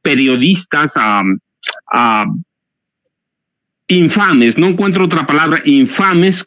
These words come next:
como, co-, co-, como Marín, y esto decanten contra uno, contra quienes hacen su trabajo. Ese es un pro-, un, un,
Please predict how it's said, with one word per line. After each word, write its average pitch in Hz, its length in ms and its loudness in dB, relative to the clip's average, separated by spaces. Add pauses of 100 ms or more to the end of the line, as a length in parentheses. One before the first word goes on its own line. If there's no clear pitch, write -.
como, 135 540 0 (400)
co-, 131 260 -2
co-, - 280 -2
como 117 260 2
Marín, 160 500 2 (300)
y 202 400 2
esto 156 340 -2
decanten 156 600 0
contra 117 540 -2
uno, 156 520 2 (200)
contra 127 320 -2
quienes 120 340 0
hacen 147 300 0
su 160 120 0
trabajo. 160 600 -2
Ese 254 240 0
es 240 100 0
un 208 220 2
pro-, 180 160 2
un, 180 180 2
un, 170 160 2